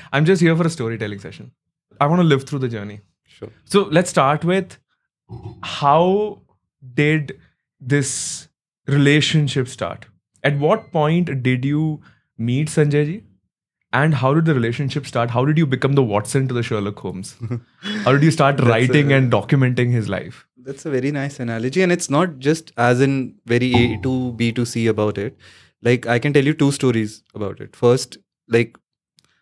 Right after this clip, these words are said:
Speaker 2: s-, why Sanjay ji? In the sense ki, like, kyun, uh, Sanjay Kumar, मैं, I've met him for the first time in two thousand fourteen June.
Speaker 1: Hmm.
Speaker 2: It was just after the elections had ended.
Speaker 1: Hmm.
Speaker 2: Uh, B J P had won, Modi had come, like, you know, I mean, like, everything. So we, I was in ashram.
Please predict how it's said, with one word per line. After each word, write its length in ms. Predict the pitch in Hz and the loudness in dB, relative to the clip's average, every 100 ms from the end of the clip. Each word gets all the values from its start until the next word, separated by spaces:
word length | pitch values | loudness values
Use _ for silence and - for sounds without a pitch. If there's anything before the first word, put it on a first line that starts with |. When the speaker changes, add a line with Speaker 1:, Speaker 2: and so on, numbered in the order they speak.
| _ _ _ | _ _ _
Speaker 2:
s-, 160 | - - | -20 -6
why 160 | 127 131 | 0 2
Sanjay 360 | 135 120 110 110 | 2 0 0 -2
ji? 200 | 101 - | -6 -10
In 120 | 107 | -4
the 80 | 107 | 0
sense 280 | 104 113 110 | 0 -2 -4
ki, 120 | - | -4
like, 220 | 104 107 - | -4 -4 -4
kyun, 280 | 117 113 107 - | -8 -8 -10 -8
uh, 200 | 104 104 | -6 -6
Sanjay 420 | 101 117 110 120 | -10 -10 -8 -8
Kumar, 240 | 120 123 | -6 -6
मैं, 220 | 139 131 | -4 -4
I've 260 | 117 123 139 | 0 0 2
met 180 | 127 127 | 0 2
him 100 | 160 | 2
for 120 | 160 | 2
the 80 | 160 | 0
first 300 | 135 131 - | 2 0 0
time 340 | 143 165 156 - _ | -2 -2 -6 -16 _
in 160 | 123 139 | -4 -2
two 120 | 123 | 0
thousand 280 | 135 135 151 | 0 0 2
fourteen 400 | 123 117 151 143 | 2 2 2 2
June. 340 | 113 107 - _ - | 0 -2 -8 _ -10
Speaker 1:
Hmm. 140 | 135 110 | -8 -6
Speaker 2:
It 120 | 120 131 | -2 0
was 120 | 151 | 0
just 280 | 131 139 147 | 2 2 2
after 260 | 135 151 | 2 2
the 100 | 180 | 4
elections 400 | 123 113 - 143 | 4 2 0 -2
had 140 | 165 160 | 0 2
ended. 420 | 113 107 - - _ | 2 0 -6 -10 _
Speaker 1:
Hmm. 100 | 131 120 _ _ _ _ | -20 -20 _ _ _ _
Speaker 2:
Uh, 340 | - 101 90 - | -6 -4 -4 -8
B 240 | 113 117 | 0 2
J 120 | 110 | 2
P 100 | 117 | 4
had 160 | 117 110 | 2 4
won, 760 | 107 104 104 104 104 110 113 - | 4 2 0 -2 -6 -10 -16 -4
Modi 260 | 117 113 113 | 0 2 2
had 160 | 110 | 0
come, 320 | - 104 101 | -2 -4 -4
like, 180 | 104 101 | -6 -6
you 80 | 104 | -6
know, 120 | 104 | -6
I 60 | 127 | -4
mean, 120 | 110 | -2
like, 260 | 107 110 - | -2 -2 -8
everything. 400 | - 110 _ 123 127 | -20 -20 _ -14 -4
So 120 | 135 | -4
we, 180 | 131 - | -4 -2
I 180 | 123 123 | 2 4
was 220 | 139 147 | 4 4
in 200 | 151 151 | 2 0
ashram. 640 | - 113 - - 113 160 | -2 -4 -4 -6 -6 -8